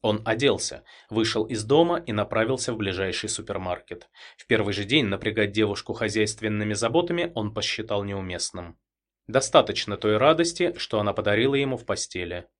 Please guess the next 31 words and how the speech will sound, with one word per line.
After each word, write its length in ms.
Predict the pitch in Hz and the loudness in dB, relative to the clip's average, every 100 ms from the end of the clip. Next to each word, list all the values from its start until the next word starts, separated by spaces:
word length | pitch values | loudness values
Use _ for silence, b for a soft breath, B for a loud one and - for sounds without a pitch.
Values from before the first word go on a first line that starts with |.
| _ _ | _ _
Даже 340 | 113 113 113 - | 0 2 2 0
утром 380 | 165 143 92 85 | 0 0 -4 -4
после 280 | 104 - 110 | -6 -2 -2
секса, 480 | - 170 165 175 175 | 4 2 2 -2 -2
когда 240 | - 101 104 | -4 0 -2
Сурену 400 | - 110 104 98 | 0 0 0 0
было 200 | 101 101 | 0 0
так 200 | 107 110 | 0 -2
хорошо, 560 | 123 104 - 156 95 B B | -2 -2 2 0 0 B B
Алиса 480 | - 104 110 113 156 | 0 2 2 0 -2
продолжала 600 | 151 110 95 95 127 139 | -2 -2 -2 0 0 0
нервничать. 720 | 92 90 87 90 87 - 85 - _ _ _ _ _ | 0 -4 -6 -6 -10 -10 -12 -18 _ _ _ _ _
Он 160 | 113 104 | -4 -2
слушал 460 | - 127 - 160 | 0 0 2 2
ее 180 | 151 156 | 4 4
и 140 | - 110 | 2 -4
соглашался. 880 | 120 110 98 - 92 85 - - - B B _ | -4 0 -2 0 -2 -4 -8 -12 -18 B B _
Надо 240 | 113 101 | 4 4
проявлять 460 | 101 110 110 107 107 | 4 4 6 4 2
осторожность, 920 | 117 - 113 123 110 85 76 - - B B | -4 0 2 2 -2 -6 -12 -14 -20 B B
ласкал 380 | 101 101 - 101 | 0 0 0 0
девушку 520 | 104 143 151 - 151 - | 2 2 0 -2 -4 -2
и 80 | |
уверял, 560 | 107 95 101 135 113 - | -2 0 2 4 2 0
что 220 | - - | -6 -4
у 60 | 101 | -2
него 260 | 101 113 165 | 0 2 4
дома 340 | 104 90 85 | 2 -2 -6
она 200 | 131 123 | -4 -2
в 80 | 117 | -2
безопасности. 960 | 117 120 127 123 98 - 80 - - | -2 -2 -2 0 -2 -4 -12 -14 -16